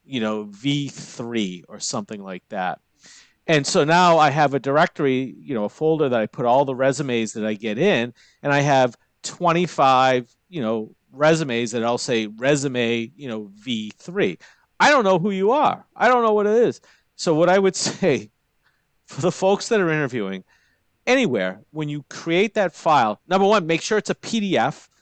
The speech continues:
because I don't wanna, like, have to reformat it, because if you send it in and,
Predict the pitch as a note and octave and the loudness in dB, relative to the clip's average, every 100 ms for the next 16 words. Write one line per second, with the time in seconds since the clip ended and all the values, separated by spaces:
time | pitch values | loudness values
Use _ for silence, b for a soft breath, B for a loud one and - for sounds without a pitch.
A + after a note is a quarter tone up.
0 | _ _ E3 - C#3 C3+ D#3 E3 D#3+ D#3+ | _ _ -6 -2 0 0 0 0 -2 0
1 | C#3+ C#3 D3+ - C#3+ E3 - E3 C3 A#2 | -2 0 -4 -4 -6 -8 -8 -6 -4 -2
2 | G#2+ A2+ C#3 - B2 A#2 A2+ - D3+ D#3 | -2 -4 -8 -12 -12 -14 -20 -8 -6 -4
3 | D#3+ D3 D3 C#3+ C3 | -2 0 -2 -4 -8